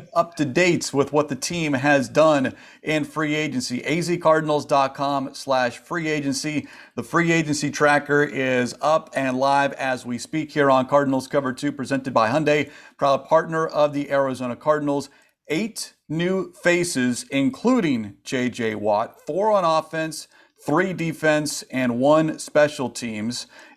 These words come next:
Eight players have been retained: Chris Banjo, Kelvin Beachum, Darrell Daniels, Max Garcia, Marcus Golden, uh, Tanner Vallejo, Charles Washington, and Andy Lee.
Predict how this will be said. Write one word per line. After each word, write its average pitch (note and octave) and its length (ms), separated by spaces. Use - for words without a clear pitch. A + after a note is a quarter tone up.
Eight D#3+ 300
players E3+ 560
have C#3+ 260
been D3 220
retained: B2 680
Chris E3+ 260
Banjo, D3+ 540
Kelvin D3+ 440
Beachum, C#3+ 520
Darrell C#3 340
Daniels, D3 500
Max C#3+ 300
Garcia, C#3+ 600
Marcus D3+ 500
Golden, C#3+ 500
uh, E2 880
Tanner E3+ 260
Vallejo, D3+ 480
Charles D3 400
Washington, C#3 960
and B2 360
Andy C3+ 400
Lee. B2 540